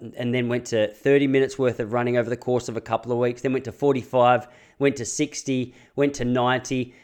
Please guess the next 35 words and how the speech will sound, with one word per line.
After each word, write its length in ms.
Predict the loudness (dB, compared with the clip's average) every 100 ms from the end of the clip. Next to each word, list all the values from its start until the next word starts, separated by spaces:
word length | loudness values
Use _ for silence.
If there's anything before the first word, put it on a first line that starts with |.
| _
And 160 | 0 2
then 220 | 2 0
<clears throat> 280 | -4 -6 -4
the 100 | 0
goal 260 | 6 6 8
was, 200 | 4 2
depending 380 | -4 -2 0 0
on 80 | 4
how 140 | 4
I 60 | 4
felt 260 | 4 2
at 80 | 2
ninety, 640 | 0 0 0 -2 -4 -4 -8 _ _ _
I 100 | 4
was, 420 | 4 4 -2 -6 0
I 60 |
was 300 | 0 0 -6 -2
gonna 260 | 2 4 2
dance 460 | 0 0 2 0
between 380 | -10 -6 -2 -2
sort 180 | -2 -2
of 140 | -2
ninety 760 | -2 0 2 0 -2 -4 -4 -4
and 360 | -4 -2 -4 -6
an 140 | -8
hour 260 | -2 0 0
forty-five 640 | 0 -2 -2 -2 -2 -2
for 160 | -6 -8
a 40 |
few 280 | -6 -4 -4
weeks. 200 | -4 -4
That 140 | -4
was 80 | -2
the 80 | -4
plan. 480 | -4 -2 -2 -4